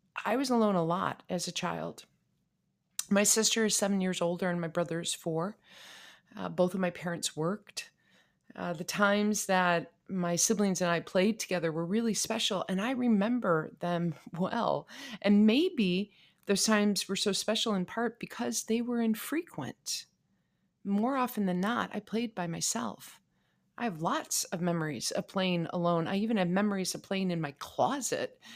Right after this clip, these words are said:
with the door closed <laughs> underneath the hanging clothes in the dark. There was a, I had built-in dresser, built-in drawers in the closet, and I would sit on top of it,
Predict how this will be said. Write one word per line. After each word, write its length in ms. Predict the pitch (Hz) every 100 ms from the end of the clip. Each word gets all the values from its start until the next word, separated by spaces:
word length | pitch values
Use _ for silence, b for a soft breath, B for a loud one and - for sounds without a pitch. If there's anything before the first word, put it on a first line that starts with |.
| B B
with 180 | 196 -
the 60 |
door 400 | 170 - 160 226
closed 600 | 226 - 147 135 139 139 -
<laughs> 60 | -
underneath 640 | 220 220 220 202 208 208
the 80 | 180
hanging 420 | 180 196 180 175
clothes 580 | - 196 202 175 139 - -
in 200 | 180 175
the 60 |
dark. 420 | 170 170 175 170 - _ _ _ _
There 100 | 180
was 100 | 180
a, 100 | 170 B B B B -
I 40 |
had 340 | 190 175 160 -
built-in 800 | 202 220 - 202 185 180 175 -
dresser, 680 | - 185 202 - - 147 - _ _ _ -
built-in 300 | 190 208 185
drawers 680 | 165 180 185 165 151 - - B B B B B
in 160 | 190 175
the 60 |
closet, 480 | - 175 185 190 160
and 80 | 151
I 80 | 156
would 160 | 156
sit 220 | - 202
on 160 | 180 175
top 400 | - - 156 -
of 100 | 160
it, 380 | - 147 - -